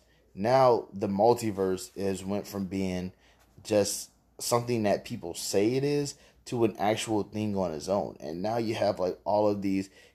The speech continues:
universes where every storyline in D C is correct and every storyline in D C is manipulated in some way, shape, or form by some entity out there that we don't know who is just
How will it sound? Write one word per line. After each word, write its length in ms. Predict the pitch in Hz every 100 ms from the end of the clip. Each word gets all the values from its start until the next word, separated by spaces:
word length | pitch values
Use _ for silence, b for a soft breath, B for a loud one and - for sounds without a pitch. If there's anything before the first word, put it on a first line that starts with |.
| _
universes 840 | 90 123 117 90 85 78 - -
where 220 | 87 87 - 104
every 800 | 120 120 117 123 120 113 110 - -
storyline 760 | - 120 117 113 101 95 98
in 160 | 92 95
D 180 | 98 101
C 300 | - 107 85
is 160 | 92
correct 440 | - 87 92 - - B B B
and 120 | 95 -
every 260 | 113 123 120
storyline 640 | 120 113 110 104 104 101
in 140 | 98 95
D 180 | 101
C 340 | 95 - 95 90
is 440 | 80 95 87 - b b _ -
manipulated 760 | 95 101 104 123 110 95 90 87
in 80 | 87
some 260 | 110 104
way, 160 | 101 101
shape, 260 | 95 95
or 60 | -
form 400 | - 110 95 85 b b b
by 200 | - 98
some 320 | 95 - 135 - 92
entity 480 | 127 107 95 90
out 200 | 85 82
there 180 | 92 92
that 160 | 85 76
we 180 | 101 98 -
don't 240 | 92 120 110
know 460 | 123 110 95 101 - _ _ _ _ _ _ _ _
who 200 | 131 131
is 100 | 120
just 220 | 123